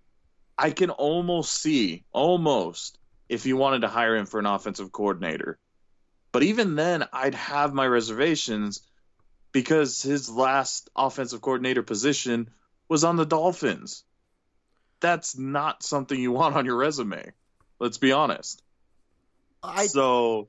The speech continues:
Speaker 2: I think you, you, he'd be a decent offensive coordinator hire. Just see what you got. Like, it's, it's a swing. But head coach, man, <laughs> it's, it's crazy.
Speaker 1: Yeah, like I said, downgrade and,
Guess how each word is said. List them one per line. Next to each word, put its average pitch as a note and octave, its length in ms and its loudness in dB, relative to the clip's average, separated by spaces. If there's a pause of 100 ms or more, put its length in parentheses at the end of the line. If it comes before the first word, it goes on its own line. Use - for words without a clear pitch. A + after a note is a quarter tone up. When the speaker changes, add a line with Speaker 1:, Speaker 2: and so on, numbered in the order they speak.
(120)
Speaker 2:
I G#3 120 -2
think C#4+ 320 -4
you, G3+ 120 -6
you, C#3 380 -4
he'd C#3+ 200 -2
be C#3 100 0
a C3 40 0
decent A#2+ 440 -6
offensive A2+ 400 -2
coordinator F#2+ 500 -4
hire. F2+ 480 -4 (160)
Just - 180 -6
see - 260 2
what C3+ 120 -2
you G#2 140 -12
got. G2+ 340 2 (120)
Like, G2+ 320 -6
it's, A2+ 160 -12
it's - 140 -12
a G#2 60 -10
swing. F#2+ 480 -8 (300)
But G#2+ 280 -4 (500)
head A#2 180 -10
coach, A#2 300 -4
man, F#2 260 -8
<laughs> - 40 -10
it's, - 560 -6 (140)
it's A#2 180 -10
crazy. A2+ 500 -4 (1700)
Speaker 1:
Yeah, A#2+ 320 4
like B2+ 260 -2
I A#2 60 2
said, G#2 420 0 (180)
downgrade A2+ 800 2
and, F#2+ 240 -6